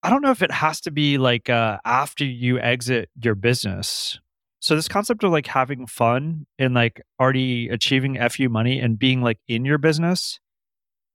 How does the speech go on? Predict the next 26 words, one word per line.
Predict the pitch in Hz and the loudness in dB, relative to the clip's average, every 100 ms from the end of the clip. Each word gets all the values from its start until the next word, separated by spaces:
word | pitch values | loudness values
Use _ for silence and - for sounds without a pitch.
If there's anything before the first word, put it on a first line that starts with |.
| _ | _
how | - 196 | -4 -2
do | 233 | -2
you | |
think | 214 180 | -6 -2
that | 147 110 | -2 0
works? | 92 - | -6 -2
'Cause | 156 131 | 0 -2
here's | 151 185 156 | 0 0 2
the | 147 | 2
idea, | 123 110 95 85 _ | 2 0 -4 -8 _
basically, | 123 123 - 117 | 0 0 0 0
is, | 113 | 2
like, | 110 _ _ _ _ - | 0 _ _ _ _ -2
I'm | 156 | 0
gonna | 202 - | 0 0
exit | 139 156 175 165 | -2 0 0 2
my | 147 | 0
business | 135 123 123 147 151 - | 2 0 0 0 -2 -2
so, | 135 | -2
like, | 123 123 | 0 0
I | |
have, | 120 120 | 2 0
like, | 107 104 | 0 -4
more | 110 98 | -6 -6
free | - 165 | 0 0
time | 165 165 151 147 147 139 | 2 2 2 2 0 -4